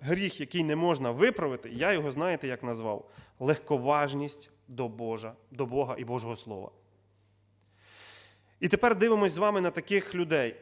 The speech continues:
<clears throat> Ісав. Все зачитувати не буду, згадуємо Писання, хто не знає історії, надолужуємо, читаємо Біблію, читаємо Писання, підсилено,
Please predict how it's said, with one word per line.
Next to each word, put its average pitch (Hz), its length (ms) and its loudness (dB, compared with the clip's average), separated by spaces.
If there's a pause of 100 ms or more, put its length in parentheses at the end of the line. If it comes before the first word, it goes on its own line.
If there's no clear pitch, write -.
(600)
<clears throat> - 720 -20
Ісав. 156 540 2 (1080)
Все - 240 -2
зачитувати 185 480 -4
не 180 60 0
буду, 214 260 -4
згадуємо 156 460 2
Писання, 233 580 0
хто 180 320 -4
не 156 160 -4
знає 147 320 -4
історії, 214 440 2
надолужуємо, 175 760 2
читаємо 139 560 -2
Біблію, 175 420 -6
читаємо 139 380 -6
Писання, 151 420 -6
підсилено, 151 640 -6